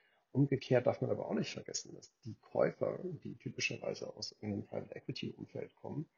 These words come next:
ja natürlich auch die Fonds voll haben, ne? Also da hast du ja immer so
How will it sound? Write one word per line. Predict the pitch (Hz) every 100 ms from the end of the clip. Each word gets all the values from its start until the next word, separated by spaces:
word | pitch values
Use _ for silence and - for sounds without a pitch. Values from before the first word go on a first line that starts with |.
| _ _ _ _
ja | 160
natürlich | 160 - 165 -
auch | 165
die | -
Fonds | - 104 95 -
voll | - -
haben, | - - -
ne? | -
Also | 127 104
da | 107
hast | -
du | 131
ja |
immer | 110
so | 110 110 104 101